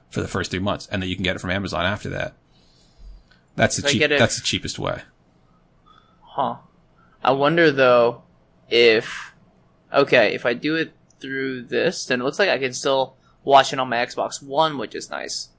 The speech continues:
Speaker 1: Yeah. Yeah,
Speaker 2: And
Speaker 1: there
Speaker 2: it looks like I can watch on Showtime dot com. Okay, maybe I'll do it that way.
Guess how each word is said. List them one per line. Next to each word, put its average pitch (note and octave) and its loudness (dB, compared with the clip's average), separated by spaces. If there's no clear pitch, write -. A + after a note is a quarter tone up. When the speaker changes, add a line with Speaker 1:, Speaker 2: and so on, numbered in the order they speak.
Speaker 1:
Yeah. F2 -2
Yeah, G2 2
Speaker 2:
And C3+ 0
Speaker 1:
there C3+ -4
Speaker 2:
it - -8
looks C3 -6
like B2+ -2
I A#2+ -2
can A#2 -6
watch A2 0
on G#2 -4
Showtime G#2+ -8
dot E2 -6
com. C#2+ -8
Okay, G#3+ 4
maybe F3 -6
I'll G3 2
do F#3+ -4
it E3+ -6
that D#3 2
way. B2 -6